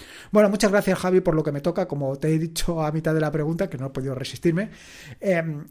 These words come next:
sí, no te preocupes, que voy a intentar todo lo que pueda mantener el proyecto, que la verdad es que, em, me resulta verdaderamente apasionante.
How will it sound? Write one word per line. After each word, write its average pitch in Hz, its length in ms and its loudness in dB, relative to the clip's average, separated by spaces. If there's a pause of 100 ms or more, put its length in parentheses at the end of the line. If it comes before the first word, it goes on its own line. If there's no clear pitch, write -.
sí, 165 240 2
no 156 140 0
te 185 80 2
preocupes, 175 380 2
que 156 80 0
voy 147 80 2
a - 20 4
intentar 165 380 2
todo 147 160 -2
lo 147 120 0
que 143 120 -6
pueda 156 420 -2
mantener 151 400 -2
el 151 80 -2
proyecto, 147 340 0
que 127 320 -4
la 143 140 -6
verdad 131 320 -6
es 151 140 -2
que, 131 420 -8 (100)
em, 135 140 -6
me 135 240 -6
resulta 147 640 -4
verdaderamente 160 640 0
apasionante. 120 520 -8